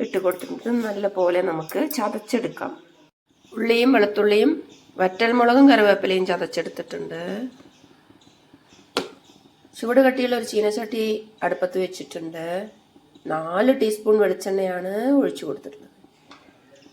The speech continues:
ഉണ്ണിപ്പിണ്ടി തണുപ്പും മുതിര ചൂടുമാണ്.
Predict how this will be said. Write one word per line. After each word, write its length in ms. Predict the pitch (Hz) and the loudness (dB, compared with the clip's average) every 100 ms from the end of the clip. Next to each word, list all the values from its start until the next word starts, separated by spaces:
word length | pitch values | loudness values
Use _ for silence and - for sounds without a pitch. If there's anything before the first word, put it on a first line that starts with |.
| _ _ - _ _ - | _ _ -20 _ _ -4
ഉണ്ണിപ്പിണ്ടി 580 | 196 214 247 254 247 240 277 - - _ _ _ _ _ | -2 -2 -2 -2 0 0 -2 -4 -18 _ _ _ _ _
തണുപ്പും 540 | 175 175 190 196 190 175 180 - - - - | -4 0 -2 -2 -4 -4 -8 -18 -20 -20 6
മുതിര 340 | 208 214 214 202 220 - - - - | 8 8 6 2 2 -2 -12 -20 -6
ചൂടുമാണ്. 640 | - 240 254 247 214 - - | -2 2 2 2 0 -6 -12